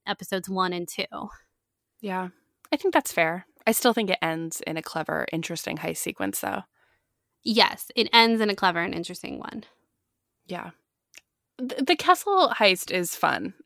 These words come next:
Speaker 2: and it's interesting, and it keeps you compelled, though. So, I, I don't know. I think that it's, like, two out of three for me.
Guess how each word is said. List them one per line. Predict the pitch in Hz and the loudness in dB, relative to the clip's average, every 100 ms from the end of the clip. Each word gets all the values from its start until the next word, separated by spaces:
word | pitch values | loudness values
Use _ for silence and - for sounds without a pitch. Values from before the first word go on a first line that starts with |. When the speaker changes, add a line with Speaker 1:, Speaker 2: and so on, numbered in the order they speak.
| - | 0
Speaker 2:
and | 180 175 - | 2 2 0
it's | 185 - | -2 -2
interesting, | 160 - - 69 196 - _ | -4 -4 -4 -4 -6 -12 _
and | 190 | 0
it | 180 - | 0 -2
keeps | - 190 185 | -4 -2 -2
you | |
compelled, | 170 160 - 127 - | -2 -4 -4 -6 -6
though. | - - - - _ _ _ _ _ _ _ | -8 -6 -8 -12 _ _ _ _ _ _ _
So, | - - 196 185 175 175 _ _ | -4 4 6 8 6 4 _ _
I, | - - | 2 6
I | 233 | 8
don't | 240 | 8
know. | 202 156 104 - - _ | 8 6 4 -6 -18 _
I | - | -2
think | 190 220 - | 0 0 4
that | 226 202 185 | 4 4 2
it's, | - - - | -2 -4 0
like, | 190 165 | 0 2
two | - 180 | 2 6
out | 165 | 6
of | 156 | 4
three | 160 - - 208 | -2 -4 -4 -6
for | - | -4
me. | - - | -4 -8